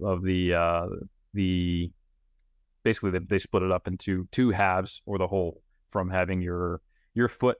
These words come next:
basically perpendicular to your tibia while doing, uh, you know, leg press calf raises. One group just went to their, till they were parallel. One group did full range of motion, and one went from, you know, parallel to full plantar flexion.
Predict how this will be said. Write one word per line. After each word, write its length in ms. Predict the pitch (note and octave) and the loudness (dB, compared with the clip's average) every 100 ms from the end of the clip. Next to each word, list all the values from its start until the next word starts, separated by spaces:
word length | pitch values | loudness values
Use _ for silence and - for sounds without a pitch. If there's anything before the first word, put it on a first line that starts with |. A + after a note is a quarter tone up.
| - | -2
basically 420 | G#2+ - G2+ G2 | -2 -2 -2 -4
perpendicular 640 | - G#2 G2+ G2 - G2 | -2 -2 -2 -2 -2 -4
to 120 | - F2 | -4 -8
your 120 | E2+ | -2
tibia 520 | B2 C3+ A#2+ A#2 G#2 - _ - | 2 4 4 4 2 -4 _ -2
while 180 | G2 F#2+ | 2 2
doing, 400 | G2+ F#2+ F#2+ F#2 _ - | 2 0 -2 -4 _ -6
uh, 220 | F#2 F#2+ - | -4 -2 -4
you 80 | - | -4
know, 160 | F#2+ F#2+ | -2 0
leg 180 | F#2+ | -2
press 240 | - F#2 - | 0 -2 0
calf 300 | - F#2 - | 2 2 2
raises. 520 | F#2+ F#2 F#2+ F#2 - _ - | 0 2 0 -2 -8 _ -4
One 200 | G2+ G2 | -2 0
group 180 | F#2+ | -2
just 180 | G#2+ - | -2 -2
went 180 | G#2 G2 | -4 -2
to 60 | F#2+ | -2
their, 260 | F#2+ F#2+ - _ | 0 0 -6 _
till 140 | G2 | -2
they 80 | F#2 | 0
were 100 | F#2 | -2
parallel. 640 | - B2+ B2 A#2 A2+ G#2+ _ _ - | -2 2 4 6 4 2 _ _ -8
One 120 | G2+ | -6
group 160 | F#2+ F#2 | -4 -4
did 140 | F#2+ | -6
full 180 | - G2 | 0 2
range 200 | F#2 F2+ | 2 2
of 60 | F#2 | 2
motion, 340 | F#2 - F#2 | 0 0 -2
and 140 | F#2 F#2 | 0 0
one 160 | F2+ | 0
went 180 | F2+ - | 0 -2
from, 280 | - F2+ F#2 - | -2 -2 -2 -2
you 100 | F2+ | -2
know, 100 | E2+ | 0
parallel 380 | F#2+ F2+ F2 | 2 2 0
to 100 | - | -4
full 320 | - F#2 F2+ - _ _ - | -6 -4 -4 -8 _ _ -4
plantar 300 | A2 G2 F#2 | -2 -2 -2
flexion. 460 | F#2+ F2+ - F#2+ | -4 -4 -4 -6